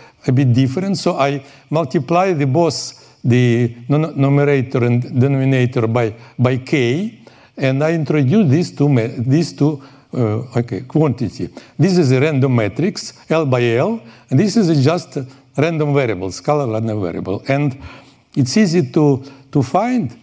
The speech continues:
just plug in this form, this one, into, into the definition of the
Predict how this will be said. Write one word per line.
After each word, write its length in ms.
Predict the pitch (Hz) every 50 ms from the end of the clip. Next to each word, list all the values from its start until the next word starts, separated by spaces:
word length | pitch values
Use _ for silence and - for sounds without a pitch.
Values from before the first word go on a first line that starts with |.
| - _ _ -
just 360 | 120 143 143 131 123 - - - - - _ _ _ _ -
plug 300 | - 160 185 190 175 156
in 160 | 151 147 143
this 220 | 127 156 143 -
form, 500 | - - 165 165 160 143 120 104 95 82 - - _ _ _ _ _ _ _ -
this 320 | 127 143 139 131 - -
one, 340 | 127 123 107 98 95 92 95 - - - - - - - - _ _ -
into, 580 | - 131 131 127 117 131 139 131 120 120 107 - - - - - _ _ _ _ - _ - -
into 600 | 135 127 123 120 123 - 123 117 117 117 107 - - - _ _ _ _ _ _ _ -
the 580 | - - 131 117 104 107 104 95 - 107 95 95 92 - - - - -
definition 680 | 123 123 113 - 151 147 143 151 143 - - 113 104 104
of 180 | 101 101 104 104
the 180 | 95 95 -